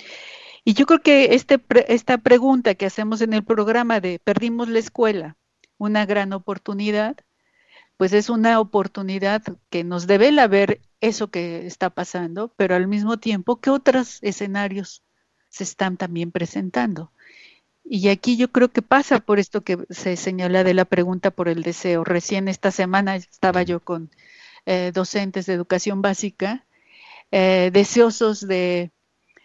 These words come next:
y, y recuperando sus experiencias de lo que han hecho con los niños en el proceso de pandemia, y claramente decían,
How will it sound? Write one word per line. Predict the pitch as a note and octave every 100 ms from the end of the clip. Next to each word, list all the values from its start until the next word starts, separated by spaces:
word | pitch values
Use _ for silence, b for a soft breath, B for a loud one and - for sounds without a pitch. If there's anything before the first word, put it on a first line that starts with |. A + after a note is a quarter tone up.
| _
y, | - G3+ G3 - A3
y | -
recuperando | G3+ G#3 G3+ A3 A3 A3
sus | A3 G3+ G3
experiencias | F3+ F#3+ F3+ G3 F#3+ G#3+
de | F#3
lo | F3+ F3
que | G3
han | G3
hecho | G3 - G#3+
con | F#3+
los | F3+ E3+
niños | F#3+ F#3 F#3 F3 - -
en | F3+ F3
el | E3+
proceso | - F3+ F3+ F3+
de | F#3+
pandemia, | F3+ F3 F3 F3+ F#3 A3+ C#4+ - _
y | A3+ F#3+ -
claramente | - A#3 A3+ A3+ A3 G#3+ G#3
decían, | G3 G#3+ F#3+